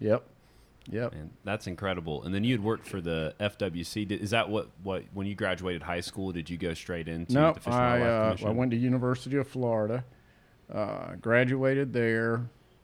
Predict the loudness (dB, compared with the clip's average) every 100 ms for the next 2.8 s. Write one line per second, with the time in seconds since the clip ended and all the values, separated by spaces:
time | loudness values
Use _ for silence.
0 | _ _ _ _ -2 2 4 8 6 6
1 | 0 2 4 4 2 0 -2 -4 -2 0
2 | 0 -4 -6 -10 -4 -2 -2